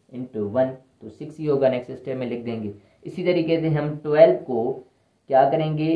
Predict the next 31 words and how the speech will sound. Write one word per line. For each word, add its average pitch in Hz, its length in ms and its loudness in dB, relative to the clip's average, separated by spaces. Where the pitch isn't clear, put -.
इस - 220 -14
थ्री 156 240 -4
के 151 160 0
साथ 131 340 6
multiply, 135 500 0
divide 131 400 2
कर 113 100 -2
देंगे। 98 240 -6
ट्वेल्व 139 280 0
को 156 280 -2
थ्री 147 220 -8
के 147 140 -2
साथ 131 240 4
divide, 123 380 0
तो 135 400 -4
थ्री 151 260 -4
की 151 80 -4
table 139 320 0
पढ़ें 127 260 2
बस, 113 240 -2
जब 120 180 -6
तक 131 160 -2
ट्वेल्व 120 300 0
आए। 101 180 -2
थ्री 135 120 0
टाइम 135 180 0
four 135 240 0
is 143 120 -4
twelve 139 280 2
आता 131 180 4
है, 120 100 -4